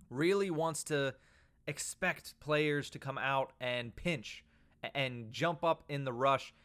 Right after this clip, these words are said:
Marcus Pettersson's not the greatest at doing that. Hi-, his decision-making on when to pinch and when to stay back, there were a couple moments this season, I don't even wanna say a couple, there were more than a couple moments this season where his indecision got him in trouble and it kinda screwed his defensive partner,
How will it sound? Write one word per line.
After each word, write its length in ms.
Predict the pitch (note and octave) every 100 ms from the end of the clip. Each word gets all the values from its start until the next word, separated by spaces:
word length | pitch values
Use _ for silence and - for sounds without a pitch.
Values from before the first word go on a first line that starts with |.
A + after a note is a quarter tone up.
| _ _ -
Marcus 320 | D#3 G#3 G3+
Pettersson's 440 | G#3 G#3 E3 E3
not 240 | C3 C#3+ C#3
the 80 | B2+
greatest 340 | C3 B2+ -
at 100 | A2
doing 220 | B2+ A#2
that. 180 | A2+ G#2+
Hi-, 100 | B2
his 260 | C3+ C3+ A2
decision-making 800 | B2 - G3 F3 D#3+ D3+ E3 C3+
on 240 | B2+ A#2+
when 200 | C3 C#3+
to 60 | C#3+
pinch 360 | - D3+ D3
and 140 | A#2+ A2+
when 180 | A#2+ A#2
to 80 | A#2+
stay 280 | - - C3+
back, 380 | A#2+ B2 B2+ - _ _ _ _ _ -
there 180 | E3+ G3+
were 180 | G#3+ G#3+
a 40 |
couple 300 | D3+ F3+ F#3+
moments 360 | E3 E3 E3 -
this 160 | C#3+
season, 540 | - D3 C#3 C#3 B2 A2+ _ - C#2+ C2+
I 120 | F3
don't 120 | G#3
even 140 | F#3+ E3
wanna 160 | D3+
say 180 | C#3 C3
a 40 | B2
couple, 280 | E3 D3+
there 140 | C#3+ F3
were 100 | D#3
more 220 | C#3+ D#3+
than 120 | D3+
a 40 | C3+
couple 240 | C3+ C3
moments 280 | B2+ B2 -
this 120 | B2
season 320 | C#3+ B2+ B2
where 220 | B2+ B2+ - - -
his 200 | D#3+ C#3+
indecision 540 | E3+ D#3+ D3 E3 C#3
got 200 | C3 C3+
him 80 | C3+
in 100 | B2
trouble 380 | G#2+ D3+ C3+ C3
and 80 | A#2+
it 60 |
kinda 260 | A2+ C#3 C3
screwed 340 | - - D3 C3+
his 140 | G2+
defensive 460 | B2 D#3 E3 B2+ -
partner, 380 | C3 G#2 A#2+